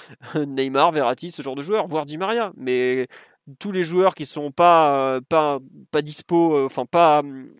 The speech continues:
pas bien en ce moment, je pense à Di Maria, Icardi, même Sarabia, bah, forcément, ou, bon, Gay, euh, lui, le pauvre, il est vraiment au fond du trou techniquement,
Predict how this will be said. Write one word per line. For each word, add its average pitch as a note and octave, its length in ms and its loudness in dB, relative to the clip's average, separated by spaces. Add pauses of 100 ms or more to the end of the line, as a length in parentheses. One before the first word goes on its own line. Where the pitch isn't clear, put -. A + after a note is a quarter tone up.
(200)
pas D#3+ 120 2
bien D#3+ 200 0
en D#3 80 -2
ce - 100 -10
moment, F#3 220 -2
je - 80 -12
pense C#3 180 -12
à A#2+ 220 -4
Di C3 160 -10
Maria, C3 440 2
Icardi, C3 600 -6
même B2 180 -8
Sarabia, C#3 680 0 (480)
bah, C3+ 120 -8
forcément, D3+ 680 -4
ou, B2 180 -8
bon, B2 160 -8
Gay, C#3 320 0
euh, A#2+ 320 -12
lui, B2+ 240 -10
le B2 60 -16
pauvre, C3 260 -6
il A#2+ 160 -8
est B2 40 -4
vraiment C3 280 -4
au B2+ 40 -10
fond C#3+ 140 -14
du C3 120 -14
trou - 160 -14
techniquement, C3+ 520 -8